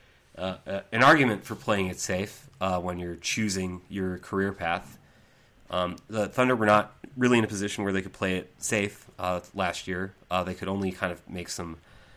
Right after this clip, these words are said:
take some big risks, and one of those risks was, uh, uh, signing Carmelo Anthony, uh, who is under contract for another season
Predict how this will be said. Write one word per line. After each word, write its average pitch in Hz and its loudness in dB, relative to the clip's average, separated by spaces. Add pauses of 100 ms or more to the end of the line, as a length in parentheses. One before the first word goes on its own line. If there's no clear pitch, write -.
(560)
take 131 -2
some 113 -2
big 101 -2
risks, 127 6
and 110 0
one 127 6
of 147 4
those 110 2
risks 98 -4
was, 95 -4
uh, 92 -2
uh, 92 -4
signing 92 -4
Carmelo 92 -2
Anthony, 90 -8 (100)
uh, 90 -6 (100)
who 92 -4
is 92 -6
under 98 -6
contract 120 0 (160)
for 98 -2
another 87 -12
season 135 -4